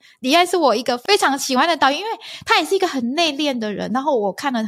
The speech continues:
他很多片子，因为我喜欢那种很内敛，有那种安静力量的那种电影，就是可以让我去回归我内心世界，可以去探讨我自己的电影这样。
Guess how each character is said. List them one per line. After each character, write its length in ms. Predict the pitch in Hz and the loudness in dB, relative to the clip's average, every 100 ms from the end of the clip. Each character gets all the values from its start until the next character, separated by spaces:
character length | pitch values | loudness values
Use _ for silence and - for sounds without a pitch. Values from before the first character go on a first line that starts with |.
| 202 | -4
他 100 | 247 | -4
很 140 | 226 | -4
多 160 | 190 202 | -6 -12
片 260 | - 208 175 | -10 -10 -10
子， 120 | - _ _ _ - | -16 _ _ _ -6
因 100 | 349 | 2
为 80 | |
我 80 | 311 | 2
喜 140 | 294 214 | 2 0
欢 120 | 226 | 0
那 100 | 247 | 0
种 220 | 214 190 - - - - - | -2 -4 -8 -12 -10 -16 -4
很 180 | - 240 | 2 4
内 140 | 320 | 4
敛， 140 | 285 277 | 4 2
有 160 | 214 | 2
那 100 | 208 | 2
种 220 | 285 160 - _ _ _ _ | 0 -2 -8 _ _ _ _
安 180 | 285 262 | 2 4
静 220 | 269 240 | 2 2
力 140 | 247 | 2
量 180 | 226 208 | 0 0
的 80 | 190 | -2
那 140 | 208 | -4
种 160 | 196 170 | -6 -12
电 160 | - 180 | -10 -8
影， 140 | 185 | -8
就 140 | 185 254 | -6 -4
是 240 | 277 240 | -2 -2
可 120 | 240 | 0
以 320 | 220 202 180 - - - - _ | 0 0 -2 -6 -8 -8 -12 _
让 180 | 302 269 | 2 4
我 120 | 208 | 4
去 200 | - 277 | 2 -2
回 200 | - 202 | 0 0
归 120 | 220 | 2
我 140 | 226 185 | 2 2
内 160 | 220 | 0
心 360 | 202 - 202 196 | 0 -2 -4 -4
世 240 | - - 233 | -10 -18 -20
界， 320 | - 220 156 | -4 0 0
可 120 | - 269 | 2 2
以 80 | |
去 160 | 233 269 | 2 0
探 240 | 254 247 | 0 0
讨 140 | 208 185 | 2 -2
我 140 | 170 | -4
自 180 | - 196 | -8 -12
己 100 | - | -14
的 100 | - | -14
电 180 | 160 190 | -6 -4
影 220 | - - 185 | -4 -6 -8
这 80 | |
样。 140 | 165 | -8